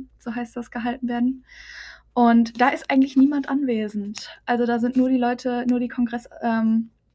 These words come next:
Leute anwesend, die auch tatsächlich eine Rede halten. Und das ist ja in Deutschland auch anders. Da werden ja die Re-,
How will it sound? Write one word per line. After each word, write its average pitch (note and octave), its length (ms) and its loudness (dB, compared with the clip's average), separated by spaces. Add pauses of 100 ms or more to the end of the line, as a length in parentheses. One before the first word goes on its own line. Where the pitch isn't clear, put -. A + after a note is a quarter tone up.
(220)
Leute A#3 400 -4
anwesend, A3+ 720 0
die A3+ 140 -2
auch A3 100 -6
tatsächlich A3+ 400 -10
eine G#3+ 140 -2
Rede C#4 240 0
halten. A3 480 -2 (640)
Und A3+ 420 2
das A#3 140 -4
ist - 160 -12
ja A#3 120 -6
in A3+ 120 -2
Deutschland A3+ 360 -4
auch A3 260 -6
anders. G#3+ 360 -4
Da G#3 140 -8
werden G#3 180 -4
ja G#3 80 -6
die G#3 80 -8
Re-, G#3 200 -14